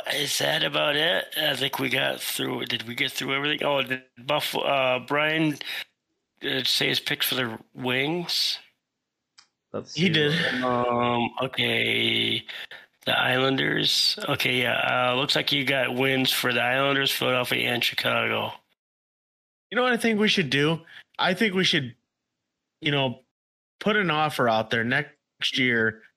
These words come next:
Speaker 3: to all of our listeners. We'll have them, if they, we'll, we'll put something on social media, and if they give us their picks for all of our teams like we do, the winner,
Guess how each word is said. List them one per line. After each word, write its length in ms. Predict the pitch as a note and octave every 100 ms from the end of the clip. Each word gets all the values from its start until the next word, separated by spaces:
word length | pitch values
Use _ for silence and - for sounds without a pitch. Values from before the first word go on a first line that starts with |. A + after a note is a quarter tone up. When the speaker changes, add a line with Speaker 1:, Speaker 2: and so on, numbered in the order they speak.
| -
Speaker 3:
to 100 | C3+
all 160 | C3 D3
of 60 |
our 140 | D#3 C#3
listeners. 600 | C3 - A2+ G#2+ G#2+ -
We'll 160 | C#3+ D#3
have 220 | F3+ D3+
them, 340 | D#3 E3 F3 - _ _ _ _ _ -
if 260 | C#3+ C#3+ -
they, 380 | E3 G3+ G3+ - - _ _ _ _ _ F#3
we'll, 180 | G3+
we'll 180 | F#3+ G#3+
put 220 | - A#3
something 320 | - A3 G3 G3+
on 120 | E3
social 420 | - F3+ E3+ E3
media, 560 | D#3 D3 A2+ G2+ G2 - - - - - _ _ _ _ -
and 400 | D#3 D3+ C#3+ C3+
if 260 | - - -
they 140 | F3+ F#3
give 180 | G#3
us 160 | F3+ -
their 200 | E3 F3
picks 380 | F3 F#3+ D#3 -
for 180 | D3+ C#3
all 160 | D#3
of 80 | D#3+
our 160 | D#3 D3+
teams 460 | - D3+ C#3+ B2+
like 180 | B2+ A#2+
we 180 | D#3+ D3+
do, 320 | B2+ G#2+ A2 - - _ _ _ _ _ _ _ _
the 160 | C#3+ D3+
winner, 500 | D3 F#3+ D3+ B2+